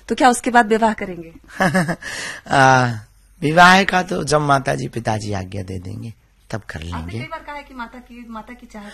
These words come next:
Speaker 1: है।
Speaker 2: हाँ, उनकी इच्छा है, उन्होंने दो तीन बार टोका भी। थोड़े से हम ही माँ को प्रार्थना कर लेते हैं, ये वाला संकल्प,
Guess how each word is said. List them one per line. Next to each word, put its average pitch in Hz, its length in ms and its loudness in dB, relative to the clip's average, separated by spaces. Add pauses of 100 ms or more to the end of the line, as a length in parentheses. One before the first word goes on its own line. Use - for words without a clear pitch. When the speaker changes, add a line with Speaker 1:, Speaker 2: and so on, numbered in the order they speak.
Speaker 1:
है। 165 220 -20
Speaker 2:
हाँ, 190 320 2
उनकी 175 320 -6
इच्छा - 300 -8
है, 123 260 -6
उन्होंने 160 440 -6
दो 151 300 -8
तीन 160 180 -6
बार 151 140 -2
टोका 143 380 -4
भी। 98 180 -10 (320)
थोड़े 202 260 -2
से 185 120 -4
हम 156 220 -2
ही 160 300 -4 (360)
माँ 113 220 -4
को 113 120 -10
प्रार्थना 98 440 -8
कर 92 140 -12
लेते 90 320 -12
हैं, 110 200 -12 (320)
ये 131 140 -4
वाला 131 260 0
संकल्प, 113 460 -10